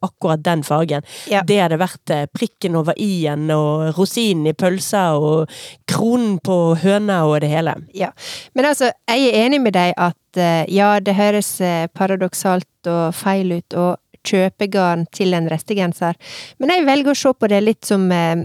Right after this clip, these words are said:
Speaker 2: altså når du har, for eksempel har shoppestopp, så betyr jo ikke det at du ikke skal kjøpe, altså nødvendigvis ikke skal kjøpe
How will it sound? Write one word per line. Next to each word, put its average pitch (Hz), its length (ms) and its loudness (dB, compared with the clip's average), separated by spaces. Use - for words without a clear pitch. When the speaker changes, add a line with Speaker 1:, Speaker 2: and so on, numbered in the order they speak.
Speaker 2:
altså 226 200 0
når 226 160 2
du 220 120 4
har, 220 280 4
for - 140 -4
eksempel 208 280 -2
har 175 140 0
shoppestopp, - 640 -4
så 254 220 0
betyr 240 400 2
jo 180 60 0
ikke 226 220 -2
det 247 120 4
at 185 200 0
du 208 280 2
ikke - 320 -4
skal 190 180 -2
kjøpe, 170 760 -2
altså 185 240 -2
nødvendigvis 180 720 -2
ikke 190 240 -2
skal 185 160 -2
kjøpe 175 480 -2